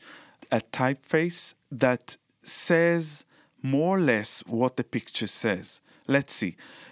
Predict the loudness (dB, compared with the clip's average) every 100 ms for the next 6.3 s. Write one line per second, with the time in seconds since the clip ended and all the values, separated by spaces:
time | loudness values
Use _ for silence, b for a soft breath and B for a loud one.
0 | B -6 -2 0 0 2 2 2 0 -2
1 | -2 0 2 2 0 -2 0 2 2 2
2 | 2 2 2 0 0 -2 -2 0 0 0
3 | -2 -10 -14 -6 0 0 -2 -12 B B
4 | -16 B -6 -2 0 2 2 2 -2 -2
5 | 2 2 0 -4 -6 -4 -2 0 2 2
6 | 0 -4